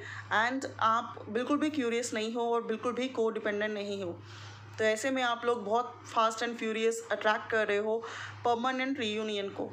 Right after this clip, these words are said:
क्योंकि आप एक negative cycle को break कर रहे हो जो था codependency का, उनको फॉलो करने का, उनको chase करने का, उनके बारे में day and night सोचने का। अगर आप लोग ऐसी एनर्जी से real में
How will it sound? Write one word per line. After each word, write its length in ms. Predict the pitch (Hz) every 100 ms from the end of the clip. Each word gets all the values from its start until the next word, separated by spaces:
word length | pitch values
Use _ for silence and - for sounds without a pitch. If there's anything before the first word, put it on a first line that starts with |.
| -
क्योंकि 260 | - 214 254
आप 300 | 226 233 240
एक 200 | 233 226
negative 320 | 214 226 233
cycle 360 | 226 226 202 202
को 160 | 220
break 300 | 220 214 208 233
कर 140 | 196
रहे 140 | 196 190
हो 140 | 175 - - - -
जो 140 | 220
था 160 | 226 233
codependency 800 | 233 233 226 233 208 202 196 202
का, 160 | 175 185 - - - - - - -
उनको 200 | 214 240 233
फॉलो 260 | 220 233
करने 280 | 226 214 208
का, 140 | 208 208
उनको 220 | 202 214
chase 300 | 208 214 226
करने 300 | 220 208 208
का, 220 | 208 202 202 - - 226
उनके 280 | 233 277
बारे 240 | 262 233 233
में 120 | 233
day 180 | 208 214
and 180 | 214 208
night 180 | 202
सोचने 400 | - 196 190 202
का। 180 | 170 - - - - - - - - - - - -
अगर 220 | 214 254
आप 200 | 285 277
लोग 160 | 269 254
ऐसी 180 | 247 254
एनर्जी 340 | 240 226 233
से 240 | 233 233 233 233 - - -
real 340 | 208 240 269 277
में 340 | 247 247 254